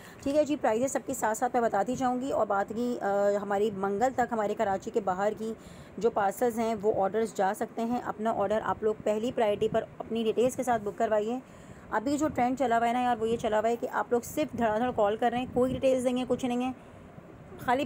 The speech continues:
बस आप लोग कह रहे हैं dress के pictures दी हुई कि ये available है, ये बता दें available है। Dear, बिल्कुल available है, जो चीज़ आपको दिखा रहे हैं वही sizes आपको मिल जाएंगे। लेकिन बराए मेहरबानी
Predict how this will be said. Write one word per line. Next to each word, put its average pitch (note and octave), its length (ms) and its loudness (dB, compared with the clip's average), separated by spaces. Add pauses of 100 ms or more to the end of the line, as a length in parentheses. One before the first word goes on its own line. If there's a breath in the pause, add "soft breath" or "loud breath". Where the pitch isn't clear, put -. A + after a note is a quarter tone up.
बस B3 180 2
आप A3+ 160 0
लोग A#3+ 120 0
कह A#3+ 80 2
रहे A#3 80 2
हैं B3 80 0
dress G#3 220 0
के B3 60 2
pictures A#3 300 0
दी G#3+ 100 -2
हुई A3 120 -2
कि G3 60 2
ये D#3+ 80 4
available A3 360 2
है, A3+ 80 0
ये G#3+ 80 0
बता G#3 240 0
दें G#3 120 0
available F#3+ 300 -2
है। F3 180 -4
Dear, A#3+ 180 2
बिल्कुल A#3+ 320 0
available A3+ 400 0
है, A3 280 0
जो A3 140 2
चीज़ A#3 220 -2
आपको A3 180 0
दिखा G3+ 300 -4
रहे A3 120 -2
हैं A#3 60 -4
वही A3 200 -2
sizes G3+ 320 -2
आपको G3 180 -4
मिल F#3 160 -2
जाएंगे। A3+ 340 -2 (460 loud breath)
लेकिन A3+ 260 2
बराए A3 300 2
मेहरबानी A#3 440 0